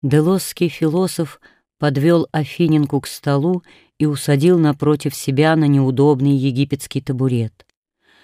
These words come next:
Философ долго молчал, упорно глядя на Таис.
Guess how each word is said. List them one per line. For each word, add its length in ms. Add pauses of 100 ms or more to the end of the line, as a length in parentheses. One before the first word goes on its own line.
(240)
Философ 520
долго 720
молчал, 680
упорно 600
глядя 380
на 140
Таис. 600